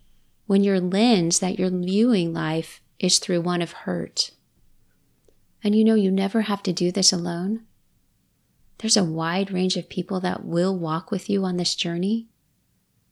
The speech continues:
Here's some examples. A trusted loved one, a mentor, support groups around a specific issue.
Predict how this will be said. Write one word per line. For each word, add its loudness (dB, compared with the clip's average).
Here's 2
some 6
examples. 0
A 2
trusted 2
loved -4
one, 0
a 0
mentor, -2
support 2
groups 2
around 0
a 2
specific 2
issue. 0